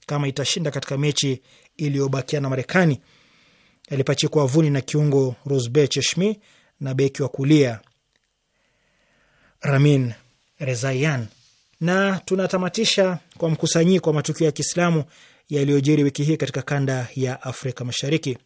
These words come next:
Ripoti hii imeandaliwa na kusimuliwa kwako na mwandishi wetu wa Zanzibar,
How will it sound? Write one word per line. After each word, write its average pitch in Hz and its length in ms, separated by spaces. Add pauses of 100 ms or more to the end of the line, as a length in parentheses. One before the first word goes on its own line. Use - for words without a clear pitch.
Ripoti 143 320
hii 196 300 (560)
imeandaliwa 143 840 (640)
na 131 140
kusimuliwa 131 600
kwako 139 260
na 131 60
mwandishi 123 360
wetu 127 120
wa 120 60
Zanzibar, 120 420